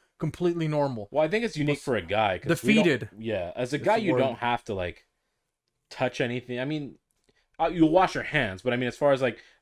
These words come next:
Speaker 2: the urinal and everything goes, you can even just kick your foot up and touch it, but a female has to squat, I'd imagine, all the time, right? You, for one or for two. I think we have a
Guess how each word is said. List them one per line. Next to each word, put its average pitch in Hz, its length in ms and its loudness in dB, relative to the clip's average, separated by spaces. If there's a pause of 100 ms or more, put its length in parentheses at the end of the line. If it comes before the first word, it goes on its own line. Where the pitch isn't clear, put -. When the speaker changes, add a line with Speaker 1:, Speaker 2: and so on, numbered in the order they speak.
Speaker 2:
the 101 100 -4
urinal 139 440 -2
and 143 80 -2
everything 143 300 -2
goes, 139 540 0 (240)
you 185 100 -10
can 185 80 2
even 165 120 2
just 156 180 -2
kick - 200 -4
your 131 100 -2
foot 135 200 0
up 120 120 0
and 107 120 -10
touch 120 280 -4
it, 101 160 -6
but 101 280 -6 (300)
a 107 100 -4
female 131 320 -2
has 113 200 -2
to 92 160 -12 (140)
squat, 92 520 -4
I'd 85 140 -6
imagine, 85 580 -12
all 90 200 -8
the 87 80 -16
time, 78 360 -14
right? 82 240 -12
You, 107 140 -12
for 113 180 -8
one 104 200 -4
or 95 80 -8
for 95 140 -12
two. 80 320 -12 (400)
I 123 100 -2
think 123 140 -4
we 127 80 -2
have 123 120 0
a 107 80 -8